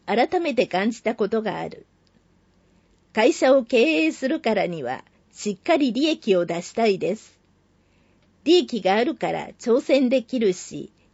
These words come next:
継続性もあるし、納税もできる。利益は多くの人の役に立てた結果だと考えています。起業する前は、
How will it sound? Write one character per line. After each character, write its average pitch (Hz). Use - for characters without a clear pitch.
継 240
続 311
性 277
も 226
あ 214
る 170
し、 -
納 254
税 302
も 233
で 190
き -
る。 -
利 285
益 190
は -
多 339
く 294
の 208
人 190
の 175
役 220
に 311
立 320
て 349
た 196
結 190
果 269
だ 339
と 208
考 220
え 233
て 165
い 156
ま 165
す。 -
起 214
業 320
す 262
る 311
前 269
は、 -